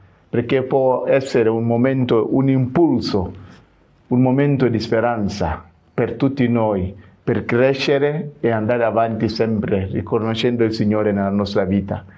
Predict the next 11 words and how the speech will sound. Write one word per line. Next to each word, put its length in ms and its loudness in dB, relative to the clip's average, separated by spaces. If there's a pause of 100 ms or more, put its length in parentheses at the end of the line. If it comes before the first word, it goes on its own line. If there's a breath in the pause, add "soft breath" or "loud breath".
(280 loud breath)
Questo 260 0
riconoscimento 800 2
del 140 2
miracolo, 640 0 (120)
poi 380 2
allora 540 0 (260 loud breath)
ci 160 0
manca 400 2
soltanto 500 0
un 140 0
momento, 680 0